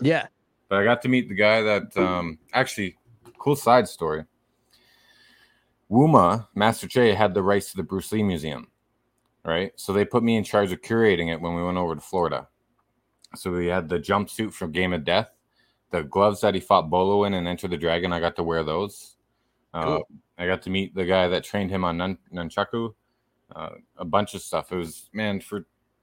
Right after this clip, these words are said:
Speaker 2: I didn't get paid a lot, but it looks great on a resume. Is, like, you can't buy that experience when you're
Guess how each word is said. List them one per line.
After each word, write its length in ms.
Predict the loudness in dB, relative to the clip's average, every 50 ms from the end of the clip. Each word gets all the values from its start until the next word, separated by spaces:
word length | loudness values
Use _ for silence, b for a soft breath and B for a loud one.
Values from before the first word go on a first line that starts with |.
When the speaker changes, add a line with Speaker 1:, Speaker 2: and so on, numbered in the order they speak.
| _ _ -4
Speaker 2:
I 80 | -4 -2
didn't 140 | 0 2 2
get 180 | 2 0 0
paid 180 | 0 -2 0 0
a 60 | 0
lot, 240 | 0 0 0 -2 -2
but 60 | -4
it 60 | -6
looks 180 | -6 -6 -8 -8
great 200 | -4 -2 0 0
on 80 | 0 -2
a 40 | -2
resume. 460 | -2 -4 -4 -4 -4 -4 -4 -4 -4
Is, 120 | -6 -8
like, 380 | -10 -12 -12 -10 -12 -12 -12 -12
you 80 | -12 -6
can't 380 | -2 -2 -2 -2 -2 -6 -2 0
buy 220 | 2 2 2 2
that 140 | 0 -2 -4
experience 720 | -6 -8 -10 -14 -10 -8 -6 -6 -6 -8 -10 -12 -14 -16 -12
when 120 | -12 -10
you're 200 | -8 -10 -10